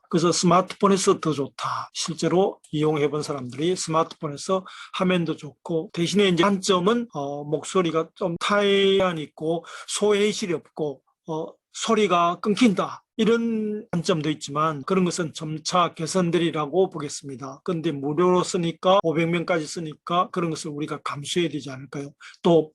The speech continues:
줌과 같이 사-, 사십 분 시간 제한도 없고 하니까 그런 면에서는 아주 막강한 장점이 있다고 보겠습니다. 자, 한번, 어, 정리하면 우리가 돈을 내고 했었는데 한계가 있었거든요. 최근에 크롬과 못지않게 막강한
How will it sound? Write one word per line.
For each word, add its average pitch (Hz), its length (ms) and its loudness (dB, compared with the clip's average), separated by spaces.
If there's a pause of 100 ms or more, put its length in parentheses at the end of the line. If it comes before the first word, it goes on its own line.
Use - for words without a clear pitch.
(100)
줌과 185 360 4
같이 147 280 -4
사-, - 160 -10 (260)
사십 - 460 -6
분 190 100 2
시간 160 380 0
제한도 160 420 2 (100)
없고 - 320 -8
하니까 143 640 -8 (380)
그런 202 180 6
면에서는 185 340 4
아주 160 340 0
막강한 156 540 -2
장점이 180 440 2
있다고 139 300 -8
보겠습니다. 135 720 -8
자, 160 160 -4
한번, 170 300 2
어, 156 300 -2
정리하면 151 560 -2
우리가 151 360 -10 (120)
돈을 156 320 0
내고 156 240 0
했었는데 156 640 -4 (240)
한계가 165 400 0
있었거든요. 151 960 -8
최근에 160 640 -4
크롬과 170 760 2
못지않게 156 580 -6
막강한 156 600 -4